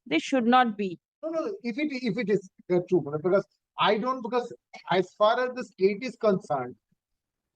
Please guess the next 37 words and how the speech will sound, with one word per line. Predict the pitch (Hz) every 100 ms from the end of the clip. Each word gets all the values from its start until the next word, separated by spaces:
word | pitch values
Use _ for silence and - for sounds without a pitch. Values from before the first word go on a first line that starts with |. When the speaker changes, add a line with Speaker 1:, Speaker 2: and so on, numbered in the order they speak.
| _ _ _ _
Speaker 2:
why | - 190 196
should | - 247
any | 233 233 233
police | 208 220 220
officer | 240 233 247
want | 226 233 233
to | -
threaten | - 190 240 233
the |
person | 226 240 233 220 185
concerned? | 202 185 269
Speaker 1:
No, | 330
no, | 311
the | 269 254
police | 247 262 330
is | 320 311
being | 330 311
activated | 240 - 302 339 359 349
at | 330
the | 294
instance | 269 233 254 240
of | 247
somebody. | - 220 208 208 226 381 440 _ _ _ _ _ _ _ _
Speaker 2:
Let | 180 202 -
me | 247
find | 240 165 175 175
out, | 170 175
madam, | 190 190
because | 185 -
Speaker 1:
Please | 320 285 -
do. | 233
Speaker 2:
Gautam | 202 208
Roy, | 196 240 262 196
there's | 208 208
a, | 226 214 -
he | 170 165 202
says | - 220